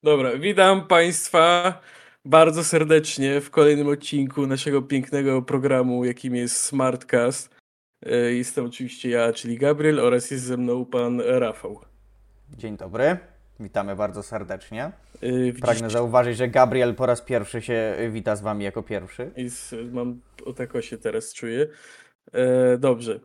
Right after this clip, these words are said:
Speaker 1: w dzisiejszym, powiedzmy, <laughs> krótkim, że tak powiem, e, odcinku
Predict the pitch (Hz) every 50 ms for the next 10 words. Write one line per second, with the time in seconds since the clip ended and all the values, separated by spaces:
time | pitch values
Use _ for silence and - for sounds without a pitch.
0 | - - - 131 - 165 160 156 156 - - 156 151 160 160 156 156 135 135 135
1 | 131 - 143 135 131 131 131 131 _ _ _ _ _ _ _ _ - - 160 151
2 | 147 131 127 - - 147 127 123 160 - - - 123 120 123 127 - _ - 123
3 | 123 113 120 117 - - 135 123 117 120 117 117 120 120 120 _ - _ _ _
4 | _ _ _ _ _ _ _ _ - - 87 - - - - - - - 147 127
5 | 117 117 - - 120 123 127